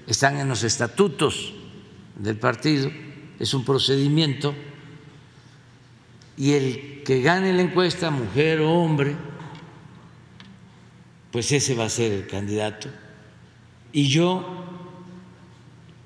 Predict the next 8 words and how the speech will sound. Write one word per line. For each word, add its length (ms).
cuando 840
se 220
conozcan 480
los 120
resultados, 760
voy 220
a 60
apoyar 440